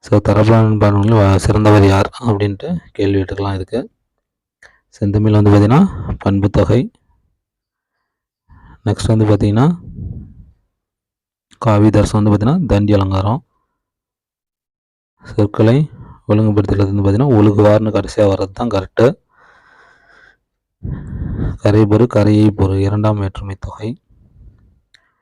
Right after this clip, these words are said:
புறநானூறுனாவே யாரு? ஜி யு போப் தான் ஆங்கிலத்துல. வளவன் ஏவா, புறநானூறு. நெக்ஸ்ட் வந்து பார்த்தீங்கன்னா,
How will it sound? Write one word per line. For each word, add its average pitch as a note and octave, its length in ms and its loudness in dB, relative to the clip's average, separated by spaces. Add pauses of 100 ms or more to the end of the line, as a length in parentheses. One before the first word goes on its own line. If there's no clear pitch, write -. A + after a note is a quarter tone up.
(240)
புறநானூறுனாவே G#2+ 800 0
யாரு? G#2+ 300 4 (260)
ஜி G#2 200 0
யு G#2 100 0
போப் G2+ 240 -4
தான் A2+ 200 -2
ஆங்கிலத்துல. G2+ 500 -4 (2000)
வளவன் A2 380 2
ஏவா, G#2 300 0 (380)
புறநானூறு. G#2+ 640 -4 (3250)
நெக்ஸ்ட் G#2 300 -6
வந்து G#2+ 140 -2
பார்த்தீங்கன்னா, G#2+ 340 -2